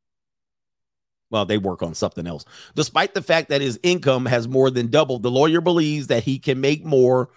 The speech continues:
from working at a fast food joint, seeing as the Y S L trial may, trial may, uh, potentially take years to complete.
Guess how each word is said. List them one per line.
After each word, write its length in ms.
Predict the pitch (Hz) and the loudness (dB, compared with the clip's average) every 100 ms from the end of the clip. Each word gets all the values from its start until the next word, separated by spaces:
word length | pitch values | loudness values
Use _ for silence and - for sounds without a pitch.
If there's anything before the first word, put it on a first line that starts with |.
| _ _ _ _ | _ _ _ _
from 360 | - 143 135 139 | 2 4 4 -2
working 560 | - 110 156 139 170 165 | -4 2 2 2 -2 0
at 140 | 139 | 0
a 80 | 120 | 0
fast 440 | - 165 170 147 - | 0 0 2 0 2
food 300 | 175 196 156 | 2 2 2
joint, 360 | 123 120 123 _ _ _ _ | 2 2 -2 _ _ _ _
seeing 360 | - 175 180 175 | -4 0 2 2
as 160 | 151 123 | 0 2
the 100 | 131 | 2
Y 240 | 135 151 | 4 4
S 140 | 147 | 2
L 140 | 156 147 | 2 2
trial 300 | 117 135 131 | 2 2 2
may, 300 | 131 135 120 _ _ - | 0 -4 -6 _ _ -2
trial 300 | - 139 120 | 2 2 2
may, 280 | 120 117 101 _ - | -2 -4 -6 _ -2
uh, 100 | 107 | -2
potentially 500 | 120 143 131 120 110 | -2 -4 -4 -4 -2
take 220 | 117 107 | -2 -2
years 360 | 101 117 110 - | -4 -2 -2 -4
to 100 | 113 | -6
complete. 460 | 117 - 202 143 | -4 2 0 0